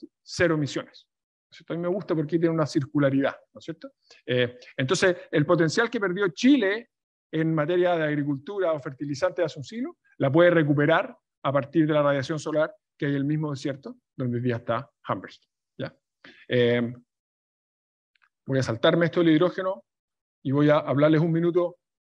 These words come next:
de minería porque me quedan cinco minutos. Aparte de las enormes oportunidades que hay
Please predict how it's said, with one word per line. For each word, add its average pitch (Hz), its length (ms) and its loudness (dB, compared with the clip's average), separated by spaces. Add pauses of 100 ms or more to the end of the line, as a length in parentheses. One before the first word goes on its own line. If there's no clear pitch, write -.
de 143 140 -4
minería 156 560 -2 (360)
porque 123 220 -14
me 127 80 -8
quedan 139 200 -2
cinco 131 280 -8
minutos. - 280 -14 (920)
Aparte 214 340 4
de 269 40 8
las 247 180 4
enormes 240 280 6
oportunidades 220 600 0
que 208 100 2
hay 220 340 2